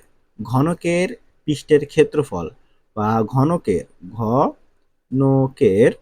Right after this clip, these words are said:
এক বাহুর দৈর্ঘ্য, এক বাহুর দৈর্ঘ্য, দৈর্ঘ্য হচ্ছে তোমার এ। তো আমরা কি জানি? একটা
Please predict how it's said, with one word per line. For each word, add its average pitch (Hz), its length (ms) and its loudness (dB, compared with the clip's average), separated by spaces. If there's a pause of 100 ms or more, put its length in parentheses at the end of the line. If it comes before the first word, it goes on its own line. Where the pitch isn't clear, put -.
(640)
এক 147 180 4 (120)
বাহুর 147 240 4 (120)
দৈর্ঘ্য, 101 360 6 (880)
এক - 100 -2 (720)
বাহুর 110 600 0 (800)
দৈর্ঘ্য, 127 540 6 (720)
দৈর্ঘ্য 117 680 4 (540)
হচ্ছে - 280 -4 (120)
তোমার 113 300 0 (460)
এ। 127 100 4 (400)
তো 160 40 0 (100)
আমরা 175 260 2
কি 208 160 -4
জানি? 185 180 -2 (380)
একটা 143 180 0